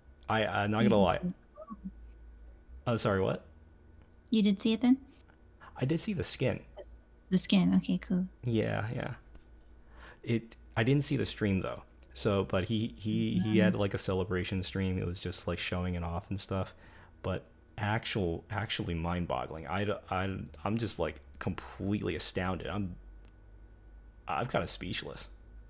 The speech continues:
Speaker 1: Do you, uh, have any thoughts on, on this insane <laughs> viewer count?
Speaker 2: <laughs> It, I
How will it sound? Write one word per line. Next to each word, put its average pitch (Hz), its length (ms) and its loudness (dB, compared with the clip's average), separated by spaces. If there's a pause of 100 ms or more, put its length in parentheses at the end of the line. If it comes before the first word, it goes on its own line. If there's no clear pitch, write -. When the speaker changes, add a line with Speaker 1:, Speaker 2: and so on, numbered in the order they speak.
(2750)
Speaker 1:
Do 110 80 0
you, 104 280 4
uh, 104 280 2 (280)
have 104 180 0
any 104 120 0
thoughts 101 400 -2
on, 101 380 2
on 101 200 -2
this 101 180 -2
insane 98 720 -2
<laughs> 101 40 -2
viewer 135 320 6
count? 135 340 2 (720)
Speaker 2:
<laughs> - 400 2 (420)
It, 269 300 6
I 240 260 -4